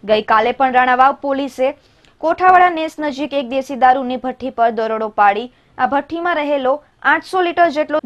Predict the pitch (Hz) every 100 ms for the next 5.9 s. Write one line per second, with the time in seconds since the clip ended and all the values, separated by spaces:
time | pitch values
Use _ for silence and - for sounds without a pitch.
0 | 277 294 370 311 330 339 330 330 285 285
1 | 302 247 247 233 226 - 208 196 202 202
2 | 240 - _ _ - 208 214 226 - _
3 | _ 233 254 285 339 320 330 320 302 285
4 | 285 269 240 240 226 254 - 233 233 -
5 | 254 294 262 233 262 262 233 247 247